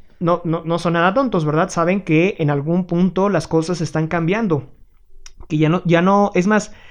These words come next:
no somos de una sola red social, somos de varias redes sociales. En especial las nuevas generaciones que todavía vienen, vienen un poco más abajo, son de varias redes sociales y todas las mantienen activas, ¿sale? Entonces,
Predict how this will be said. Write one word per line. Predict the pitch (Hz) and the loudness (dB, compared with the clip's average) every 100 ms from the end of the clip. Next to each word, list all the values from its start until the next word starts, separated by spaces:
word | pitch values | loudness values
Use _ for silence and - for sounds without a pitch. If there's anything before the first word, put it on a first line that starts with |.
| - - - - - | -20 -20 -20 -8 2
no | 170 220 | 4 4
somos | 226 240 220 | 4 4 4
de | 214 | 4
una | 214 | 2
sola | 214 208 | 2 0
red | 202 | 0
social, | 196 180 190 196 156 - | -4 -2 0 0 -2 -6
somos | - 185 180 | -4 -2 0
de | |
varias | 175 196 233 | 0 0 0
redes | 180 180 | 0 0
sociales. | 175 156 160 143 139 - - _ - - - | 0 -2 0 0 -4 -8 -20 _ -20 -12 -2
En | 165 | -2
especial | 165 165 175 208 | 2 2 4 4
las | 190 | 4
nuevas | 185 190 | 2 0
generaciones | 165 156 151 156 185 190 175 | 0 0 0 -2 -2 -2 -6
que | 156 | -2
todavía | 165 170 170 | 2 2 2
vienen, | 170 170 | 0 0
vienen | 156 165 | 0 0
un | 170 | -2
poco | 165 165 | -4 -2
más | 165 160 | -2 0
abajo, | 160 156 196 233 - - - - _ | 0 0 -2 -6 -10 -20 -20 -20 _
son | - 180 185 | -2 0 4
de | |
varias | 185 214 277 | 4 2 0
redes | 208 180 | 0 0
sociales | 165 156 160 151 143 | -2 0 2 2 0
y | 151 | -2
todas | 180 208 | 2 2
las | 185 | 2
mantienen | 156 143 165 175 165 | 0 0 -2 -2 -4
activas, | - 190 202 160 - - - - - - - | -6 -4 -2 -4 -8 -20 -20 -20 -20 -20 -10
¿sale? | - 147 190 240 - - | -4 -2 -2 -8 -14 -6
Entonces, | 160 165 180 214 220 - | -2 0 2 2 0 -4